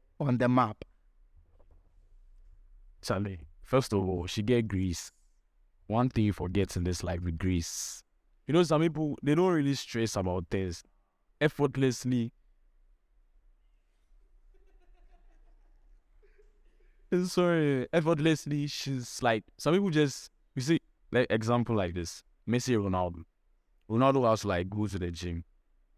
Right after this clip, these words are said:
Speaker 2: do some planes, bends, push-ups, do some carry some things. Messi go fit just turn up from in bed. He play, but everybody go talk say, simple. 'Cause Tems, Tems came into the industry, was it twenty, twenty nineteen or twenty?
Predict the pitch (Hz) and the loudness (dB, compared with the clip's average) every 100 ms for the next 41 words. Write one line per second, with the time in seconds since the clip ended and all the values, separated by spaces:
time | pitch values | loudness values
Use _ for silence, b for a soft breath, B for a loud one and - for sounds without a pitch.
0 | 110 113 - 95 95 98 98 101 92 85 | -2 0 2 0 2 0 0 0 -2 -4
1 | - - 92 87 - 107 104 95 98 104 | -4 0 0 0 -4 -4 0 -2 2 2
2 | 104 92 90 92 87 127 147 127 117 123 | 2 -2 -4 -4 0 0 0 -2 -2 0
3 | 120 - 104 104 98 92 92 95 92 87 | 0 0 -2 -2 -2 -2 -2 0 -2 -4
4 | - _ _ _ - 110 117 131 120 117 | -20 _ _ _ -6 -4 0 0 2 4
5 | 117 127 120 113 101 107 104 104 92 92 | 4 4 2 0 0 -2 -2 -2 -4 -6
6 | _ _ _ _ _ _ _ - _ _ | _ _ _ _ _ _ _ -20 _ _
7 | _ _ _ _ - 170 170 - 110 90 | _ _ _ _ 0 2 2 -2 -6 -6
8 | _ _ _ _ - 180 - 214 220 202 | _ _ _ _ 2 2 4 4 4 2
9 | 226 233 - 165 160 139 131 123 120 117 | 2 2 2 -2 0 0 0 0 -2 -4
10 | 120 127 190 - 123 123 127 - 131 127 | 0 0 0 -4 0 0 0 -6 -6 -6
11 | 143 - 156 175 127 107 - 131 117 98 | -6 -2 0 2 0 0 0 0 0 0
12 | 110 | -4